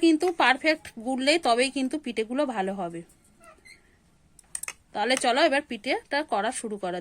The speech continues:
যাক। দেখো কতটা সুন্দর লাগছে গোলাটা। আমি কিন্তু উনুনটা ধরিয়ে কড়াই বসিয়ে দিয়েছি আর কড়াইতে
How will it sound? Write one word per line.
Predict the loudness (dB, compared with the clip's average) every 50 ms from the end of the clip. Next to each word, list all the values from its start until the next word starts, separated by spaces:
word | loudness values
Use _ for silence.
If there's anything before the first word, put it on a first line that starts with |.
| -6
যাক। | -8 -8 -10 _ _ _ _ _ _ _ _ _ _ _ _ _ _ _ _ _ _ -8
দেখো | -6 -6 -6 -6 -8 -8 -6 -8
কতটা | -6 -4 -4 0 2 2 2 2 0 -2
সুন্দর | -4 -4 -2 -2 -2 -2 -2 -2 -2 -4
লাগছে | -4 -4 -6 -10 -8 -6
গোলাটা। | -4 -4 -4 -4 -2 -2 -4 -4 -6 _ _ _ _ _ _ _ _ _ _ -10
আমি | -10 -8 -8
কিন্তু | -8 -6 -4 -2 0
উনুনটা | 0 0 0 0 0 0 0 2
ধরিয়ে | 2 2 2 0 2 2
কড়াই | 2 2 2 2 2 0
বসিয়ে | -2 -4 -4 -2 -2 -2
দিয়েছি | -2 -4 -4 -4 -6 -6 -6 -6 -8 -8
আর | -8 -8 -6 -6
কড়াইতে | -4 -4 -4 -6 -8